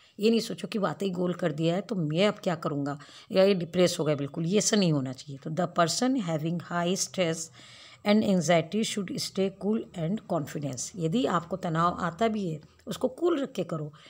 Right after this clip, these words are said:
हारना जीतना कोई बात नहीं, एक्सपीरियंस गेन करेंगे आप, चाहे हारे चाहे जीते। मैं तो हमेशा बोलती हूँ कि गेम में पहली बार हारना बहुत ज़रूरी है कि आपको पता चले कि मैं कहाँ कमी कर रहा हूँ, और क्योंकि एक बार जीत गया और उसके बाद हारोगे ना,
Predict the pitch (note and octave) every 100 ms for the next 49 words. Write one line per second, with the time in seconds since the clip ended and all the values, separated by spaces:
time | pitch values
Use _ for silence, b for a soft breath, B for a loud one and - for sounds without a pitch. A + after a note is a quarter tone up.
0 | B - G#3 B3+ D4 C#4 B3 C#4+ C4+ C4
1 | A#3 - - G#3+ - b b b - F3
2 | - F#3+ A3 A3+ G3 A3 A#3 A3 A3+ B3+
3 | G#3+ E3+ - F3 D3+ D3+ E3+ B3+ C4+ G3+
4 | E3 C#3+ - C3+ B B B F3 F#3+ G#3
5 | F3 G3+ G#3+ B3+ A3 A3 - A#3+ A#3+ B3
6 | F3+ D3+ G3 G#3+ G#3+ A#3 A#3+ F#3+ E3+ F3
7 | F#3+ F3+ F#3 D#3+ D#3 E3 F#3 F3 E3 D#3+
8 | D3 C3 C3+ C#3+ - D#3+ _ _ _ _
9 | _ _ _ _ - - D#3 G#3 A#3+ D4
10 | B B B F3 F3 - G#3+ E3 E3 F#3+
11 | - F3+ G3 G3 G3 F3+ - C#3 F#3 F3+
12 | F#3+ F#3+ F#3+ E3+ F3+ G#3 D4 B B B
13 | E3+ C#3+ - G3 F#3+ B3+ - E3+ F3 G3+
14 | A3+ A3 - G3 F#3+ B3+ B3+ A3 - A#3
15 | A#3 G3+ - E3+ G#3+ G#3 G#3 C#4+